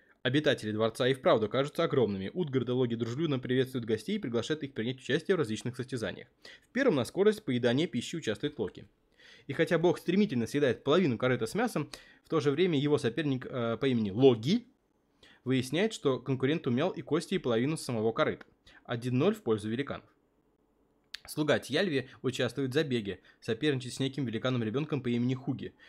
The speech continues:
И, и, и хотя мальчик-человек показывает замечательные результаты в трёх попытках, каждый раз он заведомо уступает скорости сопернику. Тор пытается доказать свою мощь, выпив полный рог,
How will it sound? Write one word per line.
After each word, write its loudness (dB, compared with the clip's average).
И, -10
и, -4
и -10
хотя 0
мальчик-человек -2
показывает -2
замечательные 0
результаты -4
в -18
трёх 0
попытках, -4
каждый -2
раз -2
он -4
заведомо 0
уступает -6
скорости -6
сопернику. -8
Тор 0
пытается -2
доказать -2
свою 0
мощь, -2
выпив -4
полный 0
рог, -2